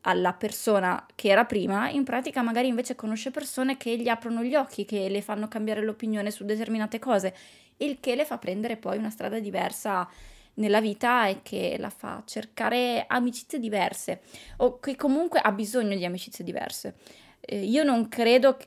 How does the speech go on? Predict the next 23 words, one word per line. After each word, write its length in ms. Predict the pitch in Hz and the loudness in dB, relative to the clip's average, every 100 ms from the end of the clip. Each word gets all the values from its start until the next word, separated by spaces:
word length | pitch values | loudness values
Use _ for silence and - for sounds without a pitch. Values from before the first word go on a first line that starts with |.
| - | -2
a 120 | 190 | 0
meno 200 | 196 196 | 2 0
che 120 | 220 | 0
non 140 | 214 220 | 0 -2
succeda 320 | - 208 214 | -2 0 0
qualcosa 300 | 180 208 214 | -2 -2 -4
di 100 | 180 | 0
grave, 520 | 180 214 262 277 262 - - | 2 2 2 -2 -4 -6 -14
<laughs> 160 | - | -10
che 360 | - 226 247 - | 8 10 10 8
un'amicizia 760 | 247 220 214 233 247 - 254 254 | 4 0 0 -2 -4 2 2 2
che 300 | 208 180 180 | 2 4 4
magari 320 | 190 202 220 | 4 2 2
per 140 | 220 208 | 2 0
un 180 | 202 - | -2 0
periodo 360 | 214 202 226 | 0 2 2
è 40 | 226 | 2
rimasta 440 | 214 208 - 202 | 0 -4 -4 -6
silente, 580 | 208 202 202 220 220 214 | -4 -2 0 0 0 -2
è 20 | |
rimasta 600 | 196 190 202 - 190 185 | -2 -4 -6 -2 0 2
nascosta 880 | 190 190 - - 240 - - 220 208 | 0 -4 0 8 8 8 4 6 6
e 280 | 196 196 | 6 4